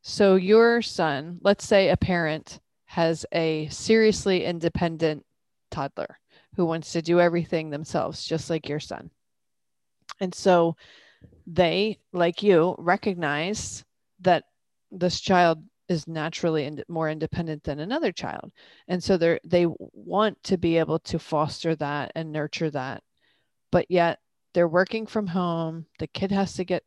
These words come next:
to preschool, daycare, wherever it is they're going. How, how do they find that extra forty-five minute cushion? How do they fit that in to allow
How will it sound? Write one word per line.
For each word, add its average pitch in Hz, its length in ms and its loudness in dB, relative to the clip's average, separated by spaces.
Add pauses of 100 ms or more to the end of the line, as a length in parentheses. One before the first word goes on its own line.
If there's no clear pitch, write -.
to 170 280 0
preschool, 175 640 0
daycare, 165 500 0
wherever 165 420 0
it 160 100 2
is 160 220 0
they're 156 160 -2
going. 151 680 0 (1080)
How, 220 840 -2 (1300)
how - 320 -2
do 247 140 4
they 208 300 4
find 214 680 0
that 160 320 0
extra 175 420 0
forty-five 170 720 0
minute 160 300 -4
cushion? 196 420 -2
How 165 220 -4
do 208 140 0
they 180 260 2 (760)
fit - 320 -2
that 175 240 2
in 190 560 -2 (320)
to 190 240 4
allow 175 720 2